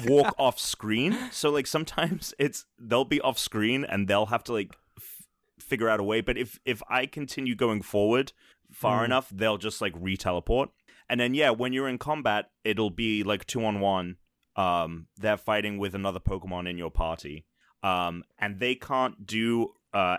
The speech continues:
Speaker 1: any encounters. So if they're walking around the world and they run into a wild Pokemon, the wild Pokemon will just kind of, like, do, like, um, like, scream or do, like, their move, but they can't start, uh,
Speaker 2: Hmm.
Speaker 1: catching.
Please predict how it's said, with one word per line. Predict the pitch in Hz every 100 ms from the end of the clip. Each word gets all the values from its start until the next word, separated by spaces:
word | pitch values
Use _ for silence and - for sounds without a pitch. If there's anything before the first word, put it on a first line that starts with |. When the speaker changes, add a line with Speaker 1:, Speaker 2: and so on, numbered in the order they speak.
| -
Speaker 1:
any | 110 110
encounters. | 101 - 107 98 87 78
So | - 98
if | 92
they're | 120 123
walking | 135 127 123
around | 107 104
the | 98
world | 90 95 95 87
and | 101 95
they |
run | 95 90 92
into | 95 -
a | 90
wild | 85 85 87 90
Pokemon, | - 92 110 113 123 139 - _ _ -
the | 101
wild | 98 101
Pokemon | - 101 98 95
will |
just | 90 92
kind | - 92
of, | 85
like, | 87 85 85 _ _ - 85
do, | 101 98 95 90
like, | 85 85 - _
um, | 92 90 87
like, | 82
scream | - - 120 110 101
or | 95 85
do, | 95
like, | 90 82
their | 90
move, | 90 95 92 85
but | 92 82
they | 98 104
can't | 104 110 104 90
start, | - - 107 90 78 - _ _ _ - _
uh, | - 85 73 67
Speaker 2:
Hmm. | 147 - _ _ -
Speaker 1:
catching. | - 78 - -